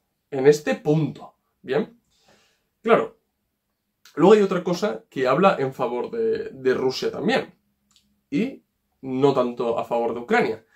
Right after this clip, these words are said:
y es las intenciones que mostró Ucrania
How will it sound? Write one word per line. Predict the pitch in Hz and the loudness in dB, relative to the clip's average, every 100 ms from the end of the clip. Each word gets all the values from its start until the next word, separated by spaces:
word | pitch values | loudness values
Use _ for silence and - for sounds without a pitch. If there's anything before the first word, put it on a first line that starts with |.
| _ - | _ -10
y | 151 220 | -2 -2
es | 277 - | -2 -2
las | 143 143 | -2 -2
intenciones | 170 190 190 180 285 285 294 - _ _ _ _ _ | -2 0 0 0 2 2 0 -6 _ _ _ _ _
que | 147 | 2
mostró | 143 139 - 214 180 | 4 2 2 0 0
Ucrania | 143 180 175 143 190 | 0 -2 -2 -2 -6